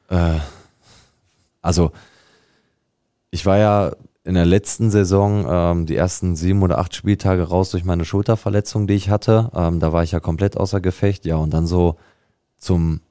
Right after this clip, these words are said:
Beginn der Rückrunde mehr oder weniger habe ich gemerkt, okay, es läuft ganz gut und, und, und. Ja, und dann kam irgendwie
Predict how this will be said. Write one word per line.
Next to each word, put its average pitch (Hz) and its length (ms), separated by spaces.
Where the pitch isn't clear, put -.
Beginn 85 400
der 87 160
Rückrunde 104 440
mehr 98 220
oder 98 180
weniger 98 520
habe 87 120
ich 87 120
gemerkt, 87 340
okay, 85 200
es 87 160
läuft 92 280
ganz 85 240
gut 104 240
und, 87 180
und, 73 160
und. 95 200
Ja, 82 80
und 80 100
dann 80 160
kam 85 240
irgendwie 82 480